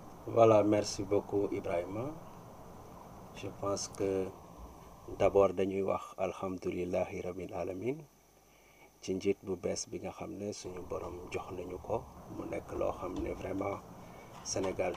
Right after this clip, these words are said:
tollu woon na ci ay jamono yu difficile yoo xamante ne ñëpp liñ doon ñaan mooy ñu changer président, alternance. Suñu borom dogal vraiment Bassirou Diomaye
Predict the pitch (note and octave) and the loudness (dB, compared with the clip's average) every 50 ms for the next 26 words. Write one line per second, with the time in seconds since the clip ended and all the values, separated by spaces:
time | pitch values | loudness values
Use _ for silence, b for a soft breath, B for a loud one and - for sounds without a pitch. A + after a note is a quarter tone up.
0 | - - F#2 F#2+ F#2+ F#2 F#2 F2+ F2+ F2+ F2+ F#2 F2+ - - - - F2+ F2+ F#2 | -2 -2 -2 0 0 0 0 0 0 -2 -2 -4 -4 -4 -6 -4 -2 -2 -2 -2
1 | - G2+ F2 F2+ F#2 F2 E2+ F#2 F#2 F#2 F#2+ - - A2 A2+ A#2+ A2+ - - A#2 | -2 -4 -6 -4 -4 -6 -6 -6 -6 -8 -8 -6 -6 -4 -4 -2 -4 -2 0 0
2 | A2+ C3+ E3 - b b b b b b b b b b b b b b - - | 0 0 -2 -8 b b b b b b b b b b b b b b -10 -4
3 | G2+ F#2 F#2+ F#2+ - - - F#2+ F#2 F#2+ F#2 F#2 F2 - F#2+ F#2 F2+ F#2 F#2+ F2+ | 2 4 4 4 2 2 0 2 4 4 2 2 0 0 0 0 2 2 2 2
4 | F#2 F#2 - - - - - - - - - - F2+ F#2 G#2 B2+ C3 - A#2+ G#2+ | 2 0 -2 -4 -10 -14 -18 -18 -18 -18 -12 -8 -2 4 4 4 4 4 2 0
5 | G#2+ G#2+ G2+ F#2+ G2 G2+ F#2+ F#2+ F#2+ F#2 F2+ F#2+ G2+ G2+ A#2 A#2+ A#2 - - - | 2 2 2 2 2 2 2 2 0 2 4 4 6 6 4 2 -2 -6 -12 -14
6 | - - - - - - - - - - - - - F#2+ F#2+ F#2 F2+ F2+ F2 F2+ | -16 -16 -16 -16 -16 -14 -14 -14 -14 -14 -12 -8 -4 0 2 2 2 2 2 0
7 | - - D#2+ - - - - - - - - F#2 F#2 F2+ F2 - - F#2+ F2+ F2+ | 0 -2 -4 -6 -8 -12 -16 -16 -14 -12 -8 -6 -4 -4 -4 -4 -2 -2 -2 -2
8 | F2+ E2+ - F#2 F2+ F2+ - - - - - - F#2 F#2 E2+ F2 F2 E2+ - F2+ | -2 -2 0 2 2 2 0 -4 -8 -12 0 2 4 4 4 2 0 0 0 0
9 | G2 A2 B2+ - - - - - - - - - F#2 F2+ F2 - - F2+ F2 F2+ | 0 0 0 -2 -4 -10 -14 -14 -16 -14 0 2 4 4 4 4 4 4 4 4
10 | G2 A2 B2 B2 - - - - b b b b b b b b b b - - | 4 4 4 2 2 -4 -10 -12 b b b b b b b b b b -6 -4
11 | - F#2 F#2+ F2 F2 F2+ F2+ F#2 F2+ F2+ E2+ - F2 - F2+ F2+ F2+ F2+ F2+ F#2 | 0 2 2 6 6 6 6 6 4 0 0 0 4 4 4 4 4 2 0 0
12 | F#2 F#2 F#2 F#2 F2+ - F2+ F2+ - F#2 F2+ F2+ F2+ F2+ F#2 F#2 F#2 F#2 F#2 G2 | 0 0 0 -2 0 0 0 0 2 0 -2 -2 -4 -2 0 0 0 0 0 -2
13 | F#2+ F#2 F#2 | -2 -2 -2